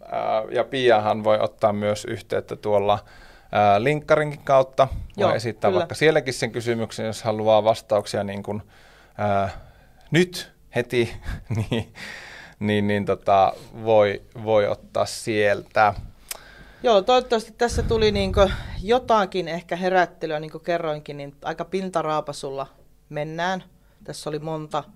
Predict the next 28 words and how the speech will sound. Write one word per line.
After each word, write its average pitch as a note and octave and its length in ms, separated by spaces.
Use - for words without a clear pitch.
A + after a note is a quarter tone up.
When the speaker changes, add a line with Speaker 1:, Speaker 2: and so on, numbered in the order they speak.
Speaker 2:
monta A3 360
aihetta, F#3+ 520
johon D#3 240
olisi D3+ 180
voinut D#3 300
niinku D3 300
pureutua D#3 640
hyvin F#3 500
syvällisesti, C3+ 1000
mutta – - 440
ehkä E3+ 240
tää G3 220
niinku F3+ 180
tarkoitus F#3 580
on D3 140
nimenomaan C#3+ 400
herätellä, C#3 580
että - 320
miettikää D#3+ 720
tällä C3 260
hetkellä C3+ 500
vaihtoehtoja C3+ 880
ja - 180
Speaker 1:
Mm. C3+ 360
Speaker 2:
mitä, D#3+ 380
mitä F3+ 260
kannattaisi D3+ 580
tehdä. D3+ 240